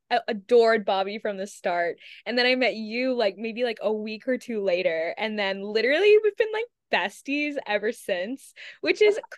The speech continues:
crazy because, like, if you had told me that, like, walking into Carolina CrossFit that day would have changed my life and, like, given me lifelong friends, I never would have believed you. So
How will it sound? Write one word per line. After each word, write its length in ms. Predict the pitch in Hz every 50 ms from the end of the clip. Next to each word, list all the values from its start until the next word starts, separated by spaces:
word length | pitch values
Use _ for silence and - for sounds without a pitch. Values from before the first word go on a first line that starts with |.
| - -
crazy 1000 | 381 359 330 277 262 269 254 247 269 277 277 269 226 208 220 196 190 185 185 - - - - 311 285
because, 300 | - 294 277 330 320 277
like, 140 | 269 285 240
if 180 | - 269 254 -
you 140 | 262 277 294
had 160 | 349 381 370
told 280 | - - 214 196 196
me 220 | 190 208 240 254 254
that, 160 | 220 220 -
like, 140 | 185 202 196
walking 460 | 202 190 190 170 175 185 - 220 208
into 440 | 196 190 202 196 - 214 190 185 - - - _
Carolina 320 | - - 226 208 190 185 190
CrossFit 380 | 185 - 165 - - - 214
that 160 | 190 208 208 196
day 240 | 226 226 226 226
would 140 | 226 226 226
have 80 | 208 196
changed 280 | - - 196 185 196
my 120 | - 190 170
life 420 | 165 156 151 156 170 185 247 254 - _ _ - - - _ -
and, 120 | 220 214
like, 180 | 202 190 196 196
given 260 | - 196 185 196 208
me 120 | 208 196
lifelong 420 | 190 175 165 190 - 185 165 170 180
friends, 520 | - - 170 156 156 160 170 180 208 214 -
I 100 | - 233
never 520 | 214 208 208 214 214 208 185 180 175 170
would 120 | 170 -
have 100 | - 196
believed 340 | - 170 - 92 107 - -
you. 260 | - 80 76 - 104 226
So 380 | - - - 214 160 160 -